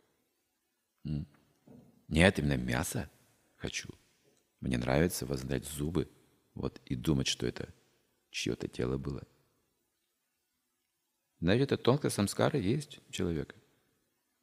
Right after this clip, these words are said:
Заниматься сексом, потому что это чувство обладания этим живым существом. То есть там кроется какая-то странная причина извращенная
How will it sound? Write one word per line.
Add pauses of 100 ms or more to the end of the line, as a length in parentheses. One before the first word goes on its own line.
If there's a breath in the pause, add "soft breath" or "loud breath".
(640)
Заниматься
сексом,
потому
что (360)
это (680)
чувство
обладания (600)
этим
живым
существом. (2250)
То
есть
там
кроется
какая-то
странная
причина
извращенная